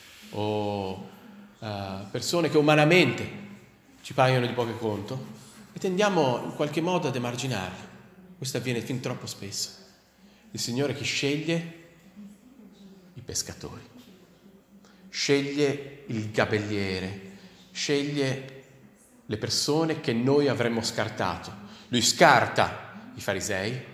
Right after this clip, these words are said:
i dottori della legge, come scarta i fratelli maggiori di Davide, e sceglie i discepoli. Simone, Andrea,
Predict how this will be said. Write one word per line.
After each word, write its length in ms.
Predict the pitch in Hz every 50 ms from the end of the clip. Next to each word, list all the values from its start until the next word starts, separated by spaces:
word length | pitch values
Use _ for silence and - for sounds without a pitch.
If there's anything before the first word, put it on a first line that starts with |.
| - - - - - - -
i 80 | - 113
dottori 340 | 104 98 - - 127 113 107
della 220 | 104 98 101 98
legge, 500 | 92 90 82 85 - - 101 - - - - - - - - - - - - - - - - - _ _ _
come 200 | - - 107 98
scarta 1040 | - - - - - 131 127 123 123 127 - - 104 98 104 101 - - - - -
i 60 | - -
fratelli 340 | - 110 104 117 110 110 107
maggiori 460 | 107 104 98 98 104 110 107 107 104
di 100 | 98 101
Davide, 540 | 95 98 90 87 85 87 90 98 95 98 - - - - - - - - _ - - _ _ - - - -
e 80 | -
sceglie 600 | 101 - - - - 131 131 131 131 135 135 139 139 - - - - - - - - - - - - - _ _ _ _ _ _ _ _ _ _ _ _ _ _ _ _ _ _ _ _ - - - - - _ - -
i 40 | -
discepoli. 540 | 117 104 - - - - - - - - - - - - - - _ _ - - _ - - - _ _ - - - - - - _ _ _ _ _ _ _
Simone, 840 | - - - - 110 113 113 113 107 92 85 85 85 85 - - - -
Andrea, 680 | - 107 104 101 104 101 107 107 107 101 95 90 90